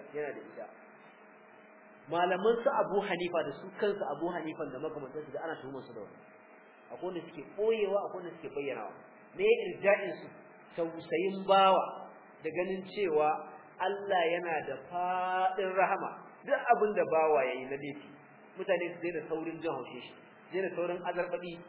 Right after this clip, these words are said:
su daina tsoron wai ba zai tsira ba. Wa ya gaya musu? Zai tsira.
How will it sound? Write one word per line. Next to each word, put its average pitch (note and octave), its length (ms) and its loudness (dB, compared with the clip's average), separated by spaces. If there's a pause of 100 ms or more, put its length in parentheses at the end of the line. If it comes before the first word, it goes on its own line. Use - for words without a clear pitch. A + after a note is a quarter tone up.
(140)
su - 120 -12
daina G3+ 240 6 (120)
tsoron F3+ 500 4
wai G3 160 4
ba E3 160 6
zai E3+ 140 2
tsira D3 220 -2
ba. C#3+ 100 2 (100)
Wa E3 140 2
ya F3+ 80 2
gaya F#3 200 2
musu? - 220 -8 (300)
Zai A3 100 6
tsira. E3+ 300 0